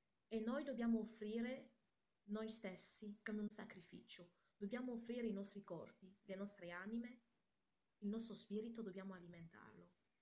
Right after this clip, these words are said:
È molto importante per ognuno di noi di cominciare a fare di Dio una reale priorità.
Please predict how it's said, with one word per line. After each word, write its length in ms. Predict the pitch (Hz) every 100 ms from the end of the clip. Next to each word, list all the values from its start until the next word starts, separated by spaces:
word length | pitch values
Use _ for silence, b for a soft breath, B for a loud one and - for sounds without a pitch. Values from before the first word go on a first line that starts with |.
| _ _ _ _ _ _ b b
È 120 | 226
molto 340 | 220 262 269 254
importante 680 | 226 185 - 196 185 175
per 160 | 175 180
ognuno 300 | 185 202 202
di 120 | 185
noi 200 | 170 180
di 140 | 196
cominciare 440 | - 214 202 220 214
a 60 |
fare 260 | 208 196 196
di 100 | 185
Dio 240 | 185 196 -
una 260 | 220 220
reale 400 | 202 190 185 196
priorità. 840 | 196 - 196 180 175 175 170 180